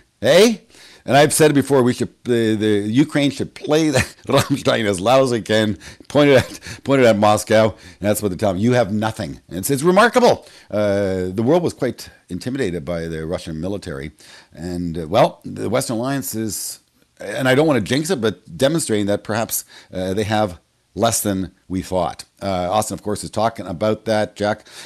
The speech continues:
uh, is a former captain, I shall say, in the military. It makes him such a good partner of mine. Um, you know, a lo-, lot of, uh, benefits to working with people in the military 'cause they think a certain way. And it's, uh, well, in the world of finance, uh,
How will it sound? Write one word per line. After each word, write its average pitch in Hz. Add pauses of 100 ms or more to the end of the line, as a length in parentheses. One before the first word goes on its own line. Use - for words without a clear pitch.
uh, 87
is 110
a 113 (160)
former 120
captain, 120
I 85
shall 87
say, 90
in 90
the 85
military. 82
It 67
makes 80
him 71
such -
a 76
good 80
partner 78
of 65
mine. 65
Um, 65 (440)
you 62
know, 62
a 60
lo-, 78
lot 85
of, 73
uh, 65
benefits -
to 64
working 67
with 62
people 67
in 64
the 60
military 69
'cause -
they 60
think 85
a 73
certain 62
way. 69
And 50
it's, -
uh, 57 (160)
well, 139
in 156
the 135
world 165
of 147
finance, 143
uh, 82